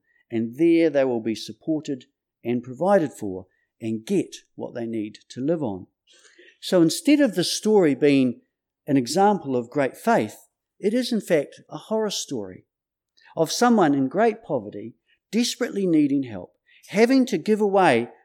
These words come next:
the last item she has to live on for food just to come to the place of worship she wants to be in as her last act. And the question in this story is, did she ever get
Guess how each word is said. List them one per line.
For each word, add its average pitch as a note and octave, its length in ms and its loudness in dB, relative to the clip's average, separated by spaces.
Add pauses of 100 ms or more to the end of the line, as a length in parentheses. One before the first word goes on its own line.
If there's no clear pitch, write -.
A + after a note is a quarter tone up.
the C#3 100 -4
last F3 540 -2 (100)
item E3 360 -2
she B2+ 220 -12
has F3 180 -6
to C#3+ 80 -12
live F#3+ 200 2
on B2 160 -2
for B2+ 120 -14
food B2+ 440 0 (520)
just - 340 -4
to A3+ 80 -4
come D3+ 460 -2 (240)
to C#3 100 -10
the B2+ 80 -8
place C#3+ 380 -2
of B2 100 -8
worship D3 600 -2 (200)
she - 220 -8
wants D3 380 -2
to D3+ 100 -6
be C3+ 260 0
in A2 260 -6 (220)
as B2 240 -6
her B2 120 -8
last G#2+ 440 -8
act. - 380 -6 (720)
And F#3+ 160 4
the G3+ 40 2
question C#4+ 520 2
in E3+ 100 2
this A3 180 -4
story A2+ 540 -6 (400)
is, D3+ 280 0 (220)
did C4 200 -2
she - 340 -4
ever G#3 160 -4
get A#3+ 280 -4